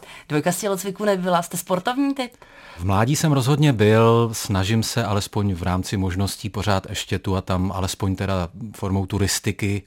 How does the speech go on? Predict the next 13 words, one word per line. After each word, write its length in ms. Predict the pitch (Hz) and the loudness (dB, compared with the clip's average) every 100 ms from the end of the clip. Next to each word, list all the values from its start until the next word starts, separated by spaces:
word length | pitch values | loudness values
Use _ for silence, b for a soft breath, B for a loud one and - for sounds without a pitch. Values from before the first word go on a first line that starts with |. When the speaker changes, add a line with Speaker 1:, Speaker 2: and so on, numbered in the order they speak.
| - | -8
Speaker 2:
a 300 | 98 87 90 | -4 -4 -6
výlety 480 | 107 92 95 95 101 | -8 -4 -4 -2 -4
s 100 | 82 | -4
dětmi, 420 | 90 - 104 95 B B B B | -6 -2 -2 -2 B B B B
udržovat 580 | - 92 95 92 92 | -6 -4 -2 -2 -2
nějakou 280 | 98 87 98 | -4 -6 -6
základní 480 | 87 87 - 92 90 | -4 -4 -4 -4 -4
tělesnou 360 | 87 87 - 87 | -4 -8 -6 -8
kondici. 520 | 95 85 85 - 87 - _ | -6 -8 -8 -10 -14 -16 _
Speaker 1:
Dělal 280 | 151 135 131 | -6 -4 -6
jste 180 | - 156 | -8 -10
nějaký 340 | 156 156 170 | -8 -8 -10
sport? 380 | - - 185 | -12 -12 -14